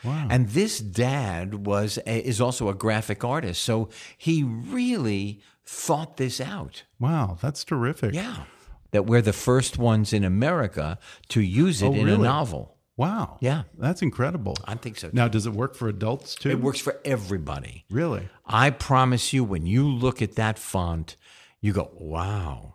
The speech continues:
Speaker 2: that
Speaker 1: Yeah.
Speaker 2: certainly makes it easier."
Speaker 1: Well, before we go, I just have to ask, does it drive you at all crazy that here you are, a best-selling author, an award-winning actor, director, producer, and yet, despite all your success and through no fault of your own, you are forever associated with the term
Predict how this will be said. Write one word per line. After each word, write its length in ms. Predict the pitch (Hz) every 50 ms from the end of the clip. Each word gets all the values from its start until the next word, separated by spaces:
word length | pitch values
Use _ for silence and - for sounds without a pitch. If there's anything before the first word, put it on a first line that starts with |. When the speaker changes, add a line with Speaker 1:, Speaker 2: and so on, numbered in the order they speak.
| _ _ -
Speaker 2:
that 180 | - 92 101 117
Speaker 1:
Yeah. 120 | 120 110
Speaker 2:
certainly 340 | 101 104 107 98 90 92 90
makes 260 | 85 87 85 - -
it 100 | 87 71
easier." 520 | 78 76 73 73 - 78 78 76 92 95 - _
Speaker 1:
Well, 260 | - 113 120 123 117 -
before 440 | 107 107 113 104 - - 160 180 180
we 140 | 160 131 107
go, 560 | 92 110 120 123 117 104 101 98 92 87 - -
I 120 | - 104 95
just 240 | 123 131 123 - -
have 200 | 135 120 107 -
to 100 | 113 110
ask, 300 | 107 110 110 104 - - -
does 200 | 110 104 98 110
it 160 | 123 - 113
drive 340 | 101 117 127 135 147 160 139
you 80 | 139 120
at 80 | 107 113
all 160 | 113 120 117
crazy 480 | - - 117 110 113 113 104 113 113 110
that 160 | 98 101 -
here 160 | 101 107 131 135
you 200 | 127 120 110 107
are, 160 | 107 107 101
a 40 | 95
best-selling 720 | 92 98 117 120 - - - 139 127 123 120 117 110 110
author, 520 | 110 110 107 - - 110 107 104 107 107
an 120 | 82 92 101
award-winning 640 | 98 101 110 117 117 110 110 117 110 107 107 104
actor, 400 | - 98 110 113 - - - 120
director, 460 | 98 104 101 104 107 107 - 120 107
producer, 680 | 98 - 110 101 104 110 110 107 - - 104 98 98 - - - - - - - - - _ _ _ _ -
and 240 | - 117 117 117 107
yet, 240 | 127 127 - -
despite 460 | 123 123 104 - - - 139 147 156 151
all 140 | 147 147
your 120 | 135 127 104
success 580 | - - 123 - - - 117 104 104 101 - -
and 120 | 104 98
through 140 | - 110 107
no 160 | 110 123 127
fault 300 | 113 - 131 117 113 - 120
of 100 | 101 101
your 160 | 107 107 107
own, 380 | 110 110 110 107 104 98 92 -
you 180 | 104 104 113
are 100 | 110 110 -
forever 400 | - 110 107 110 117 120 127 113
associated 580 | 101 - - 120 117 113 - 120 110 107 98
with 160 | 95 104 92 -
the 80 | 101
term 520 | - - - 117 113 107 104 98 95 82